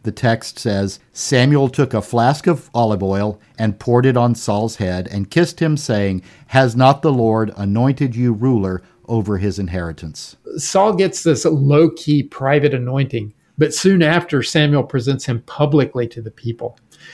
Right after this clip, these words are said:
Speaker 2: This is where we find that humorous scene when Samuel calls Saul's father Kish's family forward, but Saul isn't with them. He's hiding among the supplies, or as some translations put it, among the baggage.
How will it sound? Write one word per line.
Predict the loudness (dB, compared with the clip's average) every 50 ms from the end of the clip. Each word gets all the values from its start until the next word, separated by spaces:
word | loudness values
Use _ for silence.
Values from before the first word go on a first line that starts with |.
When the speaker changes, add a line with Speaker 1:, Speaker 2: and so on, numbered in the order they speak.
| -4 _
Speaker 2:
This | 2 2 4 2
is | 0 2 4
where | 4 6 6
we | 6 4
find | 4 2 2 2 4 4 4 2
that | 2 0 0 -4
humorous | -8 -10 2 4 6 8 8 8 8 8 6 4 2 2
scene | 4 4 4 4 4 2
when | 0 -2 -2
Samuel | -2 0 2 2 2 4 2 2 0
calls | -2 0 2 4 6 6 6 4 4
Saul's | 2 4 6 6 6 4 2
father | 0 0 2 2 2 0 -2 -2 -4 _ _ _
Kish's | 0 2 2 4 4 2 0 0
family | 2 4 4 6 6 6 6 4 4 2
forward, | 2 2 6 8 8 10 8 8 6 4 4 2 -2 -8 -18 -20 -20 -4 2
but | 2 2 2
Saul | 2 2 4 6 6 6 6 6
isn't | 6 4 6 6 6 6 6
with | 6 6 6 6 6
them. | 6 4 4 2 0
He's | -2 -4 -4 -4
hiding | -6 -6 -2 2 4 4 6 6 6 6
among | 6 6 6 6 6
the | 4 4
supplies, | 4 2 -2 -2 0 2 4 4 6 4 4 2 2 0
or | 2 2
as | 2 2 2 2
some | 2 2 2 4
translations | 4 4 2 2 2 0 -2 -2 -2 -2 -4 -6
put | -2 -2 0 2 2
it, | 2 0 -2
among | -2 -2 0 0 0 0
the | 0
baggage. | -2 0 0 0 0 2 2 0 0 -2 -4 -8 -14